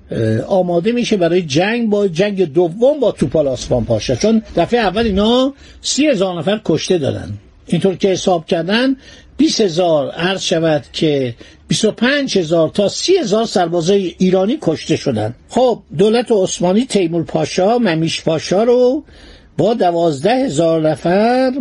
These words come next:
به عنوان مقدمة الجیش به نواحی سورداش فرستادن.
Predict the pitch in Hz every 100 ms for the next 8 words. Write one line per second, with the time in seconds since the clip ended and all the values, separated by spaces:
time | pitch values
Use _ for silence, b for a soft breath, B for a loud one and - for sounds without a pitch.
0 | 175 156 151 143 190 196 151 147 160 165
1 | - 170 160 - 170 131 107 202 262 285
2 | - - B B B B 190 208 175 156
3 | 170 233 - - 180 160 143 226 269 247
4 | - 151 135 - - 131 113 101 101 98